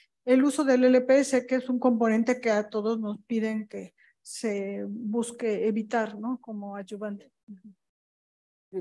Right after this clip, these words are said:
Speaker 2: esa es una muy buena pregunta, pero este lípido está detoxificado.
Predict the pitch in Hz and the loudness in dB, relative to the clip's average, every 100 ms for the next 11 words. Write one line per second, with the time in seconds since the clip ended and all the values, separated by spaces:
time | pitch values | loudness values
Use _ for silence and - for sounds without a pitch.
0 | - 170 185 160 175 - 160 160 170 160 | -10 -10 -12 -12 -14 -14 -12 -10 -8 -8
1 | 147 139 139 156 143 147 143 156 175 160 | -8 -8 -6 -6 -6 -6 -6 -6 -8 -6
2 | 160 160 160 160 160 147 139 _ 147 143 | -8 -10 -10 -8 -8 -10 -14 _ -10 -10
3 | 143 135 - 131 _ 147 131 117 | -12 -16 -18 -20 _ -10 -10 -12